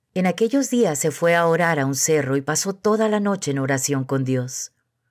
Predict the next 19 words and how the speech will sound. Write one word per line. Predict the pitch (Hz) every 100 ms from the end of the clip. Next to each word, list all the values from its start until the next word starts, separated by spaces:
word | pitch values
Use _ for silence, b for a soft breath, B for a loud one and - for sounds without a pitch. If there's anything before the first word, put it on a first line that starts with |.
| _ -
Al | 151
llegar | 143 143 143
el | 147 151
día, | 175 170 135 147
llamó | 160 156 160
a |
sus | 151 170 170
discípulos | 190 - 175 170 165 180 190 - _ _
y | 196
escogió | 190 - 170 - 208 220
a | 196
doce | 180 170 139 123
de | 123
ellos, | 123 117 117 - - _ _
a | - 165
los | 156 139
que | - 143
llamó | 135 139 151
apóstoles: | 151 139 160 156 - 123 120 - -